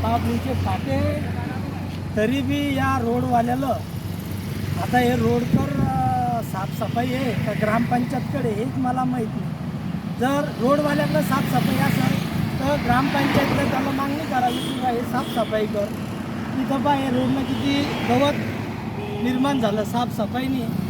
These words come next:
पंधरा ऑगस्ट येऊ राहिला, आरोग्य लोकांचं धोक्यात येऊ राहिलं.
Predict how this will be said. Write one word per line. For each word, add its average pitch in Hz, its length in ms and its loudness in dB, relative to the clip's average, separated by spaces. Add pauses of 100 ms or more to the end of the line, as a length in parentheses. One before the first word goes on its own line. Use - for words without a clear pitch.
(260)
पंधरा 262 260 4
ऑगस्ट 254 480 4
येऊ 277 220 4
राहिला, 254 280 2 (800)
आरोग्य 233 420 0
लोकांचं 254 440 2
धोक्यात 214 400 -2
येऊ 269 180 -2
राहिलं. 220 300 0